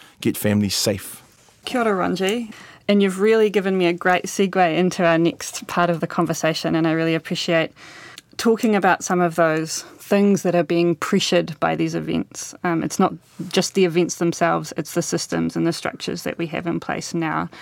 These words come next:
Speaker 2: uh, that have a history and that have, um, strengths and weaknesses already. And so if we think about what that preparation looks like, or what that looks like when we step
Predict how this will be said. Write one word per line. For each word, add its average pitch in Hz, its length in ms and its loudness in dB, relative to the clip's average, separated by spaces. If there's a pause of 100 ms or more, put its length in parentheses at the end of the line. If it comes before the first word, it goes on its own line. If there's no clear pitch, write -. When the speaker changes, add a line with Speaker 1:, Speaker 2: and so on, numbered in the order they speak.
(640)
Speaker 2:
uh, 160 220 -6
that 180 160 -2
have 214 200 0
a 208 60 4
history 170 580 -2
and 160 200 0
that 160 160 0
have, 160 440 -8 (120)
um, 156 320 -2
strengths - 460 -2
and - 120 -4
weaknesses - 640 -8
already. - 560 -6 (1300)
And 196 180 4
so 220 100 2
if 214 80 0
we 240 120 2
think 254 240 2
about 277 220 2
what 202 120 -2
that - 180 -4
preparation 170 760 0
looks - 280 -8
like, - 400 -4
or 165 260 2
what 165 200 -2
that - 140 -2
looks - 260 -8
like 165 220 -2
when 170 120 0
we 165 100 2
step - 400 -6